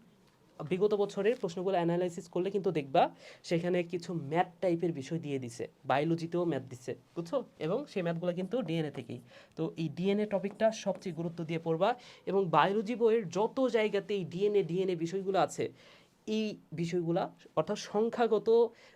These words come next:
যে কোনো জিনিস তুমি অবশ্যই পড়বা। সাস্টে সংখ্যা ভিত্তিক কোনো বিষয় কোনোভাবে মিস করা যাবে না। ওকে, so এই অধ্যায় থেকে ডিএনএর এই টপিকটা খুব ভালো করে পড়বা। এছাড়া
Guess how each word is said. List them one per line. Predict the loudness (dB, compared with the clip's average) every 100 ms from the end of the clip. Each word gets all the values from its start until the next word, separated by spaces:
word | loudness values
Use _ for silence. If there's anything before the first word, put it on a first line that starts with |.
| -2
যে | 0
কোনো | 2 2 2
জিনিস | 2 -2 -2 -8 _ _ -8
তুমি | -4 0
অবশ্যই | 2 0 0 -6
পড়বা। | -2 -2 -2
সাস্টে | -4 -6 -4 -4 -4
সংখ্যা | -6 -4 -4 -4 -6
ভিত্তিক | -6 -10 -14 -8 -10 -6
কোনো | -6 -6
বিষয় | -8 -6 -4 -6 -10 -20 _ -4
কোনোভাবে | -2 0 -2 -4
মিস | -4 -6
করা | -2 0
যাবে | 2 4 2
না। | -2 -10 _ _
ওকে, | -4 -2 -4 -8 -20 -4
so | 0 0 -2 -8 -2
এই |
অধ্যায় | -2 -2 -4
থেকে | -2 -4
ডিএনএর | -2 2 4 4 2 -4 _ _ -6
এই | -6 -6 -6
টপিকটা | -6 -4 -8 -4 -6
খুব | -6 -10
ভালো | -8 -6 -4
করে | -4
পড়বা। | -4 -2 0 0 -2 _ _ _ _ -20 -20 -20 -20 -20 _ 2
এছাড়া | 2 4 6 6